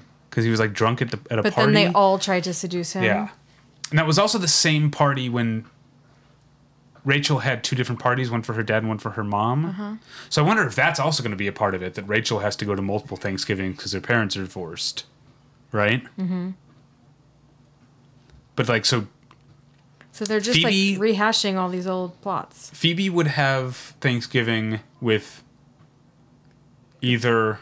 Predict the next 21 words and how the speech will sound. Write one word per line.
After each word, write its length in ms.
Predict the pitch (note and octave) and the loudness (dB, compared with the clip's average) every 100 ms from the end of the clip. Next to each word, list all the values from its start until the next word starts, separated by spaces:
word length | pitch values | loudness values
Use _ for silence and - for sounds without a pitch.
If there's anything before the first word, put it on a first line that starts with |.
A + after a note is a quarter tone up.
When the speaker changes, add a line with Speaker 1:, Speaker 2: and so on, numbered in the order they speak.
| - | -14
Speaker 2:
The 80 | - | -18
Gellers? 500 | F#3+ F#3 G#3+ C#4 - | -14 -12 -12 -12 -4
Speaker 1:
Frank 380 | - A#2 A2+ - - - | 0 0 -2 -12 -18 -4
Junior 600 | B2+ A#2 A#2 A2 G#2+ G#2+ | 0 2 2 0 2 2
Speaker 2:
Oh. 160 | F3+ - - _ - | 0 -4 -20 _ -4
Speaker 1:
and 480 | G#2+ G2+ G2+ - - _ _ - | 0 0 -2 -6 -10 _ _ 0
Alice, 600 | A2+ A2 G#2 G2+ - - - | 2 2 2 0 -2 -4 -10
Speaker 2:
Mm-hmm. 160 | F#3+ | 0
Speaker 1:
or 280 | E3 D#3+ C#3+ | 4 4 2
Terry 320 | C#3+ B2 A2 | 2 0 0
Garr, 520 | G#2 A2+ G#2+ G2 F#2+ - | 2 2 4 2 -2 -4
or 160 | A2 G2+ | -2 -2
both. 580 | G2 G2+ D2+ - - G3 | 0 -2 -2 -10 -12 -10
Speaker 2:
Mm-hmm. 300 | E3+ F3+ F3+ - _ _ - | -8 -8 -10 -16 _ _ -4
Speaker 1:
The 100 | A#2 | 0
Gellers 340 | C3 C#3+ C3+ | 2 2 2
have 200 | B2 A#2 - _ - | 2 0 -4 _ -8
Thanksgiving 440 | - A2+ - G#2+ | 0 0 0 -4
with 100 | G2+ | -2
the 40 | G2+ | -4
Gellers. 400 | F#2 F2 F#2+ | -4 -6 -10